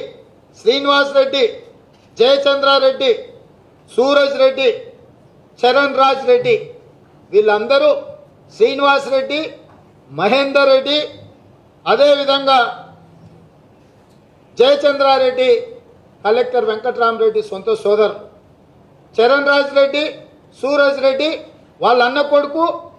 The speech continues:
ఆయన సొంత కొడుకు. ఈయన కలెక్టర్ వెంకట్రామరెడ్డి అన్నదమ్ముళ్ళు కొడుకులే కాదు, జడ్చర్ల ఎమ్మెల్యే, మాజీ మంత్రి లక్ష్మారెడ్డి గారు అల్లుడు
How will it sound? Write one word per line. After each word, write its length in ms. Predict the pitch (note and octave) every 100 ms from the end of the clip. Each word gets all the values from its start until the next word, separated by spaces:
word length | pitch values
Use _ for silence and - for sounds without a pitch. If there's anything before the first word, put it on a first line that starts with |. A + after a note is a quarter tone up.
| - G#3+
ఆయన 180 | C4+ C4
సొంత 200 | B3+ - F#3+ F3
కొడుకు. 300 | E3 - F#3+ - - - _ - - _ - - - _ _ _ _ _ G3
ఈయన 180 | D4 D#4 C#4+ - - - _ _ _
కలెక్టర్ 440 | F#3+ B3+ D4+ D#4 D4
వెంకట్రామరెడ్డి 840 | C4+ C4+ D4 D4 C#4+ C#4+ C#4 C#4 C#4 A#3+ - - E3
అన్నదమ్ముళ్ళు 560 | A3+ C#4+ D4 D4 D4 D4 C4+
కొడుకులే 360 | C4+ C4+ C#4+ C4
కాదు, 200 | C4+ C#4+ B3 - - - _ _ _ _ -
జడ్చర్ల 500 | A#3+ C4 D4 C#4+ C#4+ C#4+ A#3+
ఎమ్మెల్యే, 400 | B3+ C#4+ C#4 C#4 D4+ - - - _ _ _ _ _ _ _ _ _ _ C#3+
మాజీ 320 | G3+ C#4+ D4+ D4
మంత్రి 280 | C#4+ C#4+ D4 D4
లక్ష్మారెడ్డి 580 | B3+ - D4 C#4+ C#4 C4+
గారు 160 | C4+ D4 - G3+
అల్లుడు 340 | B3+ D#4 C4